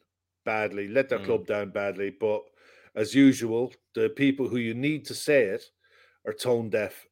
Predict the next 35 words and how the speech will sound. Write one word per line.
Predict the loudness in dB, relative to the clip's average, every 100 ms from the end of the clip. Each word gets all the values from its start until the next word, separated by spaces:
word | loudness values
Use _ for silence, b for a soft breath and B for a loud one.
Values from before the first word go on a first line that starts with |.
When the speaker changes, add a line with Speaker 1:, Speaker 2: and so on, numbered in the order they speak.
| _
Speaker 1:
and | -4 -2 -2 -4 -8 -4
they | -2
didn't | -2 -8
hear | -8 -4 -2
it | -4 -6
and | -8 -6
they | -4
didn't | -2 0 0
acknowledge | -2 0 0 0 -2
it. | -6 _ _ _
Speaker 2:
They | 6
all | 6
go | 6
Speaker 1:
And | 6
Speaker 2:
very | 6 6
arse, | 4 0 -12 _
they | 6
all |
go | 6
very | 6 6
Arsene | 6 4 -2
Wenger, | -4 -2
don't | -2 -2
they, | -2
over | -2 -2 -6
it? | -8 _ _ _ _
Speaker 1:
Yeah, | 0 0 0 -8 _ _ _ _
it | -4 0
really | 4 4 4 -2 -2 2
absolutely | 4 2 0 0 0 -2 -6 -8 _ _
boils | 6 8 6 2
my | -2 -2
blood. | 0 0 -2 _ _ _ _ -4
Speaker 2:
Yeah. | 0 0 -4 b b b b _ _ _ _
Then | 4 6 6